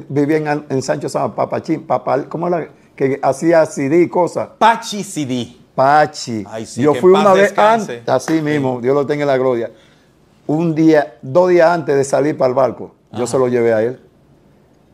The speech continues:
Speaker 1: Ese, ese C D.
Speaker 2: Y le dijiste, "Mira, mira eso".
Speaker 1: "Mira eso". Dijo, y yo le dije, "Pachi, yo me voy". "Luis, no te apures. Que cuando tú vengas, tú vas a ese tema pegado". Fue co-, como pa' septiembre,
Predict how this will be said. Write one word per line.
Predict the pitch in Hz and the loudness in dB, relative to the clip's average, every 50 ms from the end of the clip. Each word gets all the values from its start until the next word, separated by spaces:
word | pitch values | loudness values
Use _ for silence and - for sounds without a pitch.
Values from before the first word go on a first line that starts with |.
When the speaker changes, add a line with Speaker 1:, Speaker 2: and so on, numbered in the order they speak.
| _ _ _ _ _ _ _ _ - | _ _ _ _ _ _ _ _ -4
Speaker 1:
Ese, | 127 135 135 - 147 131 127 117 113 - - | -2 -2 0 0 0 0 0 0 -2 -4 -4
ese | 123 123 - 139 | -4 -4 -4 -4
C | 123 - 127 120 | -4 -2 -2 -2
D. | 117 127 135 139 | 0 0 -2 -2
Speaker 2:
Y | |
le | 139 147 | -2 -4
dijiste, | 147 147 147 151 | -4 -4 -4 -4
"Mira, | 147 170 208 208 202 202 202 | -2 -2 0 0 0 0 -2
mira | 170 190 196 185 151 123 | -2 -2 0 0 0 0
eso". | 117 113 127 | -2 -2 0
Speaker 1:
"Mira | 147 175 196 202 175 160 | 2 4 6 6 6 6
eso". | 151 147 135 135 - 131 127 127 - - _ _ - | 4 2 0 0 -2 -2 -4 -4 -6 -12 _ _ -4
Dijo, | 147 165 160 160 151 139 - - - | -2 0 2 2 0 0 -2 -6 -4
y | 147 143 139 135 | -2 0 0 0
yo | 127 143 147 | 2 2 2
le | 151 147 | 2 2
dije, | 147 139 131 127 | 2 2 0 -2
"Pachi, | - - 170 180 175 175 170 143 | -2 0 0 0 0 0 -2 -2
yo | 139 151 160 | -2 -2 0
me | 170 165 | 0 2
voy". | 165 165 165 - - _ _ _ - | 2 2 0 0 -6 _ _ _ -2
"Luis, | 151 160 185 180 160 | 2 4 4 4 4
no | 151 160 175 | 4 0 0
te | 160 180 160 | 2 2 2
apures. | 143 160 147 139 123 107 107 110 - _ _ _ _ _ _ _ _ _ _ _ _ _ _ _ _ _ _ _ _ _ _ - | 2 2 0 -2 -2 -2 -6 -10 -14 _ _ _ _ _ _ _ _ _ _ _ _ _ _ _ _ _ _ _ _ _ _ -2
Que | 151 147 143 143 | 0 0 0 -2
cuando | - 151 156 160 156 156 151 151 143 | -2 -2 0 0 0 2 0 0 0
tú | 147 - 214 220 220 | 0 -2 0 2 2
vengas, | 226 208 175 139 120 113 98 98 - _ _ _ _ _ _ | 2 2 2 0 -2 -2 -4 -6 -12 _ _ _ _ _ _
tú | - 143 143 | -4 -2 0
vas | 147 147 147 | 2 2 0
a | 143 | 0
ese | 131 147 123 | -2 -4 -4
tema | 107 127 120 120 113 | -2 -2 -2 -4 -4
pegado". | - 117 110 110 110 107 | -6 -6 -4 -4 -6 -4
Fue | - 135 139 | -2 -2 -2
co-, | 135 156 139 | -2 -4 -4
como | - 151 147 143 139 - | -4 -6 -4 -4 -4 -2
pa' | - 131 | -2 -2
septiembre, | 123 - 139 113 95 113 135 151 165 170 156 143 135 131 - | -4 -4 -6 -10 -8 -4 -2 -2 -2 -2 -2 -2 -2 -2 -4